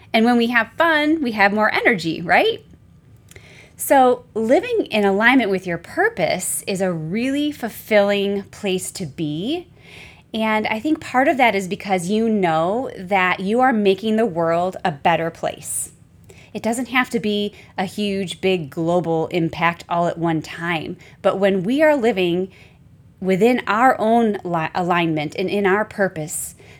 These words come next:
then we are, it's like a domino effect of us affecting the people that are closest to us, and it just keeps going on and on and on, right? So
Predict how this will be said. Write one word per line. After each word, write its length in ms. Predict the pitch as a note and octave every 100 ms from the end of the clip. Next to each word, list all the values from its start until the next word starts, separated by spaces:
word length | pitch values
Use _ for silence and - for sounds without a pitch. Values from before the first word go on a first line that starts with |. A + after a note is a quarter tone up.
| -
then 220 | A3+ G3+
we 200 | F3+ A3+
are, 480 | B3+ G3+ F#3 F#3+ G#3+ - - _ -
it's 100 | F#3+
like 120 | G#3+
a 80 | G#3
domino 480 | F3 G3 G#3 F#3+ E3
effect 400 | D#3+ E3+ E3 -
of 120 | F3+ -
us 380 | F3+ E3 - -
affecting 520 | F#3+ - E3 - F3+
the 80 | E3+
people 640 | F3 G#3+ G#3 F3 D#3+ D#3+ -
that 220 | F3 D#3+
are 60 |
closest 540 | D#3+ - G#3 G3+ D#3+ -
to 140 | -
us, 380 | G#3+ F3 F3+ -
and 120 | G#3 F#3+
it 100 | F#3+
just 220 | A3 -
keeps 340 | - G#3+ -
going 420 | - - F#3 F3
on 220 | F3+ E3+ E3+
and 100 | D#3+
on 200 | D3+ D3+
and 100 | D3
on, 380 | B3+ C#4+ C#3
right? 400 | D#3+ D#3 G3+ -
So 420 | - G#3+ F#3+ F#3